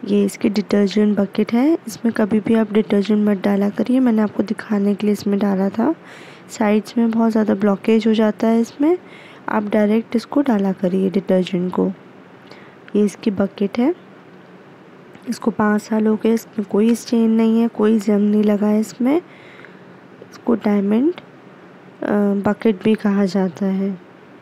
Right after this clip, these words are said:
ये इसका फ़िल्टर है, इसको वीक में आप एक बार ज़रूर साफ़ कर लिया करिए, वरना कपड़ों में स्टेन आने लगते हैं। ये इसके दो व्हील्स हैं, ये व्हील्स Wobil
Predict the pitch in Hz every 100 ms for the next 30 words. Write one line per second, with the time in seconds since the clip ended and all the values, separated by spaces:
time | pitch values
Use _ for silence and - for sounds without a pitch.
0 | - - - - - - 208 208 - 208
1 | - 196 - 202 214 285 381 - - 233
2 | 214 208 202 220 220 226 - 214 196 226
3 | 208 202 202 196 196 190 - 190 190 196
4 | 202 202 214 262 349 - - - - -
5 | 214 220 226 220 - 214 233 233 - 220
6 | 220 208 202 196 185 - - 190 185 180
7 | 190 - - - - - 226 220 - 254
8 | 214 220 202 196 185 196 - 226 285 339
9 | - - - - - - - - - -
10 | - - - - - - - 233 220 214
11 | 220 247 277 - - - 220 214 233 247
12 | 277